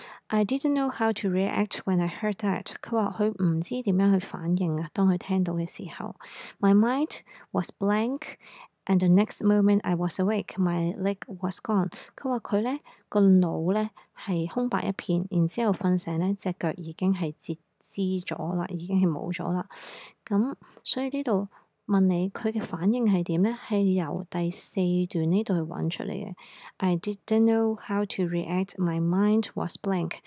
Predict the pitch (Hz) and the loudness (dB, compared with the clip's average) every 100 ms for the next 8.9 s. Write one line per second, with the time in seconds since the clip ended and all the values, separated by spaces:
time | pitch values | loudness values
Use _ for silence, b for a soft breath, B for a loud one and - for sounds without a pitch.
0 | B B 269 302 - - 277 B B B | B B -4 -4 -2 -4 -4 B B B
1 | B B B _ - - 233 214 202 180 | B B B _ -6 -2 -2 0 -2 0
2 | 180 190 - 170 - 185 - 185 180 175 | -2 -4 -8 -8 -6 -10 -4 0 2 4
3 | 180 - _ 233 247 190 170 185 175 196 | 2 -2 _ -6 -4 -4 -2 -2 -2 -4
4 | 190 220 220 185 185 175 180 185 208 - | -6 -4 -2 -2 -6 -6 0 2 2 -2
5 | 208 - 208 - - 202 - - - 196 | -8 -4 -4 -4 -4 -4 -6 -10 -6 -4
6 | 180 - - - 170 175 B B B B | -4 -4 -8 -6 -8 -8 B B B B
7 | _ - 170 190 175 165 - 220 185 175 | _ -6 -4 -2 -2 -2 0 2 2 0
8 | 170 170 190 175 170 175 165 170 | -2 0 0 0 -2 -4 -4 -4